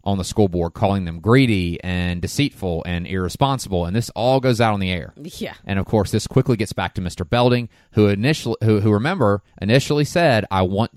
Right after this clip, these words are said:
Speaker 1: to be able to, to sign off on anything that
Speaker 2: Right.
Speaker 1: goes out."
Speaker 2: So they kinda, they didn't ask him
Speaker 1: No,
Speaker 2: on
Speaker 1: they
Speaker 2: this
Speaker 1: went,
Speaker 2: one.
Speaker 1: they went around Belding.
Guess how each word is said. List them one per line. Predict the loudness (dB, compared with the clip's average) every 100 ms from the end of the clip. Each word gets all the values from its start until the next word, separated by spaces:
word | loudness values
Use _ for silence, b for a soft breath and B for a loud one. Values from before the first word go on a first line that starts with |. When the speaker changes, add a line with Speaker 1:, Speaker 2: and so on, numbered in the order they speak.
| _ 0
Speaker 1:
to | 2 4 2
be | -2 -2
able | -2 -4
to, | -4 -6 _ -8
to | -2 -2 -2
sign | -4 -2 0
off | 0 -2
on | -4 -4
anything | -4 -4 -6
that | -6
Speaker 2:
Right. | -6 -2
Speaker 1:
goes | 0
out." | 0
Speaker 2:
So | 0
they | -4
kinda, | -4 -4 -2 -4 -6
they | -6
didn't | -8 -10
ask | -12 -12 -4
him |
Speaker 1:
No, | -2
Speaker 2:
on |
Speaker 1:
they | 0
Speaker 2:
this | 0
Speaker 1:
went, | -2 -4
Speaker 2:
one. |
Speaker 1:
they | -2
went | 0 2
around | 2 0 0
Belding. | -2 -2 -8